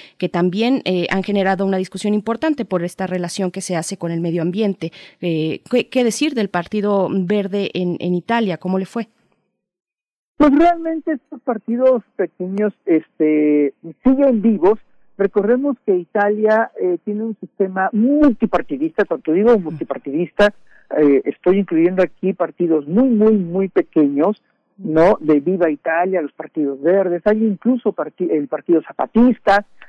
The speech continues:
Speaker 2: ¿no? Este, pero que finalmente, eh, por el propio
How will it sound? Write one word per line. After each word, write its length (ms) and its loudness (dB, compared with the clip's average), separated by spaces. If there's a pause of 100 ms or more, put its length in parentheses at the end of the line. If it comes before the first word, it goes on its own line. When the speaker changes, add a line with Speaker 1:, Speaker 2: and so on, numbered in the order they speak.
(120)
Speaker 2:
¿no? 240 2 (260)
Este, 440 2
pero 220 2
que 120 -8
finalmente, 880 -2
eh, 320 -4
por 200 -6
el 100 -8
propio 800 2